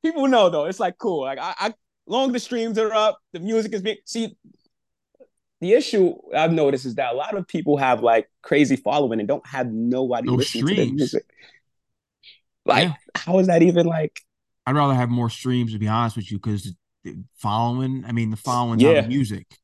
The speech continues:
Speaker 2: Who cares about an
Speaker 1: Yeah,
Speaker 2: Instagram page?
Speaker 1: exactly, exactly. If you can't, you know, you do your show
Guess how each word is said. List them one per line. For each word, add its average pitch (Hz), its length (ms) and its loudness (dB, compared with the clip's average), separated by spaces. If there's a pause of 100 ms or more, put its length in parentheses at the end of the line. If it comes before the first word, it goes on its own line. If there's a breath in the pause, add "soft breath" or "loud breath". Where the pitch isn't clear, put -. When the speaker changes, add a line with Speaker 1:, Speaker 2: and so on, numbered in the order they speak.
(200)
Speaker 2:
Who 127 60 -20
cares 151 280 -2
about 117 200 -2
an - 60 2
Speaker 1:
Yeah, 185 220 2
Speaker 2:
Instagram 107 80 -8
page? 101 240 -4
Speaker 1:
exactly, 110 1120 0 (140)
exactly. 101 880 0
If - 200 -6
you 127 100 0
can't, 127 400 0 (380 loud breath)
you - 100 -2
know, 117 60 2
you 110 120 0
do 135 100 4
your 127 120 6
show 147 460 6